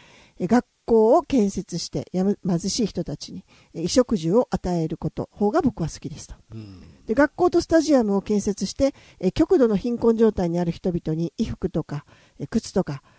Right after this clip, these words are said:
Speaker 1: 食料を提供しているんだと。で、セネガル地域の非常に貧しい人々に、毎月七十ユーロずつ渡しているんだと。え、僕には高級車や高級住宅、え、旅行、ましてや、え、飛行機なんて不要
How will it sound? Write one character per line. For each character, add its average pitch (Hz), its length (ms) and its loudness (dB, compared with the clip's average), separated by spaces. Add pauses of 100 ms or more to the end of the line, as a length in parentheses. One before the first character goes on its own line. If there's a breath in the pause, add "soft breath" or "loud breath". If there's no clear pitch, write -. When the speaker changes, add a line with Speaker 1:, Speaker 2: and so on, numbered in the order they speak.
(120 soft breath)
Speaker 1:
食 - 300 -4
料 240 220 6
を 285 280 6
提 220 140 4
供 190 200 0
し - 80 -2
て 202 120 0
い 180 80 2
る 160 180 -4 (340)
ん 156 40 -8
だ 151 80 -12 (100)
と。 - 100 -12 (600 soft breath)
で、 233 80 -4
セ 359 160 0
ネ 392 100 4
ガ 262 120 4
ル 208 80 2
地 - 180 -2
域 214 160 -6
の 180 140 2
非 208 160 -4
常 320 220 6
に 359 120 4
貧 339 160 4
し 320 280 0
い - 40 2
人 - 180 -2
々 170 220 -2
に、 180 180 -2 (320 soft breath)
毎 269 240 6
月 - 360 -4
七 254 280 4
十 262 260 0
ユ 277 260 2
ー 254 40 4
ロ 190 120 4
ず 190 140 -4
つ - 200 -4
渡 - 220 -4
し - 80 -10
て 214 100 -2
い 196 80 2
る 196 100 -2
ん 156 60 -6
だ 143 100 -4
と。 - 100 -20 (800 soft breath)
え、 170 140 -4
僕 269 300 2
に 254 100 2
は 170 220 0
高 285 200 4
級 311 200 0
車 214 160 0
や 170 80 0
高 226 180 4
級 220 240 2
住 202 160 4
宅、 - 460 -4
え、 175 120 0
旅 165 140 2
行、 196 320 0
ま 220 160 -2
し - 60 -8
て 269 140 -2
や、 233 180 2
え、 170 120 2
飛 - 80 -8
行 262 200 6
機 185 120 -4
な 156 140 0
ん 139 40 -8
て - 280 -14
不 - 140 -2
要 185 220 2